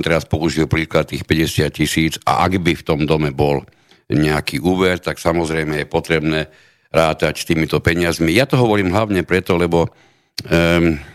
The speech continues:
vidím toto chovanie najmä, najmä u tých väčších správcov, ktorí sú schopní ako zduté ovce hnať a hnať tých vlastníkov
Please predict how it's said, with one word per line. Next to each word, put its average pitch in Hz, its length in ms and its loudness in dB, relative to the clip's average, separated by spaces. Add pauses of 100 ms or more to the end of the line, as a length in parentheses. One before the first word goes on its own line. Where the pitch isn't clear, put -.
(1000)
vidím 104 320 2
toto 101 240 -2
chovanie 92 400 0
najmä, 82 480 0 (320)
najmä 92 240 2
u 85 80 2
tých 78 240 -2
väčších 78 400 0
správcov, 76 640 0 (560)
ktorí 95 320 2
sú 85 240 -2
schopní 104 560 0
ako 85 320 0 (160)
zduté 90 640 0
ovce 92 560 0 (320)
hnať 123 560 0
a 85 240 -2
hnať 110 480 0
tých 87 160 0
vlastníkov 98 880 0